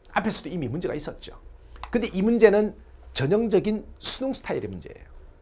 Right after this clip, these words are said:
작년 기상직 구급 문제인데, 자, 수-, 쌤이 수능 스타일이 뭐라? 그냥 단순히 탐구자를 줘서 수능 스타일이 아니라 그랬지. 이거는 자료를 좀 해석할 수 있어야 돼요.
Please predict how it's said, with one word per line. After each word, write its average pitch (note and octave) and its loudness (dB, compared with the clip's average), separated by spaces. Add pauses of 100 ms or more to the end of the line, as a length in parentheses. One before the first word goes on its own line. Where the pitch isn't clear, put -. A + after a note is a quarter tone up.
(300)
작년 F#3 0 (560)
기상직 - -4
구급 C#3 -6
문제인데, G#2+ -4 (560)
자, F#2+ 0 (280)
수-, - -4
쌤이 C#4+ 0
수능 G#4 4
스타일이 D#3 0
뭐라? A#2+ 2 (180)
그냥 - -4
단순히 F3 -2
탐구자를 D#4 0
줘서 D3+ -2
수능 C4 -6
스타일이 - -6
아니라 A#2+ -6
그랬지. - -18 (760)
이거는 A#3+ 8
자료를 G#3 -2
좀 - -6
해석할 - -6
수 - -6
있어야 - -8
돼요. - -18